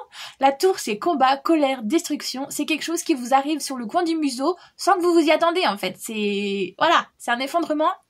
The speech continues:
et en général, quand elle arrive dans un tirage, je suis un peu en mode <laughs> J'aime pas ça. Donc voilà, comme on est surtout au niveau de destruction, euh, violence et, euh, ce genre de choses-là,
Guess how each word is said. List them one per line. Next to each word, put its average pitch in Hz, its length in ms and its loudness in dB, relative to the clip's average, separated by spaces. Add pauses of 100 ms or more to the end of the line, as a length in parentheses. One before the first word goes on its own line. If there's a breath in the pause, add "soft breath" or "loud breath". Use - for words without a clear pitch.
(140)
et 240 260 -6
en 220 120 -4
général, 311 460 0
quand 262 100 -4
elle 220 120 -2
arrive 320 260 -2 (340 loud breath)
dans 247 140 -2
un 330 60 2
tirage, 302 460 2
je - 60 -12
suis 269 100 -4
un 262 60 2
peu 381 100 2
en 320 40 4
mode 254 200 -4 (200)
<laughs> 427 340 -8
J'aime 302 200 -4
pas - 120 -16
ça. - 240 -6
Donc 392 180 0
voilà, 247 300 2 (140)
comme 392 120 6 (160)
on 339 40 -2
est 311 60 -2
surtout 330 460 -2
au 285 100 -4
niveau 285 260 -4
de 254 260 -10
destruction, 277 760 -6
euh, 208 60 -6
violence 262 540 -4
et, 240 240 -8
euh, 190 160 0
ce 185 120 -10
genre 285 180 0
de 247 80 -6
choses-là, 240 420 0